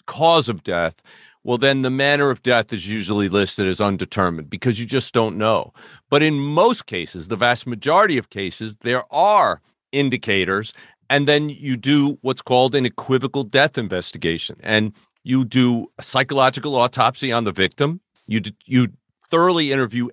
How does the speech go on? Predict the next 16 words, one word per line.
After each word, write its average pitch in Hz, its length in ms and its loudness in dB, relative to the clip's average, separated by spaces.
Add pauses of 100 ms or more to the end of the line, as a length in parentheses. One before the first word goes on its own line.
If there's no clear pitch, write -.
everyone 156 480 2
around 98 380 2
that 90 200 0
person, 131 460 -2 (680)
and 143 120 0
you 151 120 -2
try 156 240 4
to 156 100 0
determine 147 520 -2
whether 135 360 2
this 123 220 -4
person 113 580 -2 (160)
was 92 480 2 (220)
suicidal. 143 880 0 (300)
If 107 140 -2
not, 113 280 2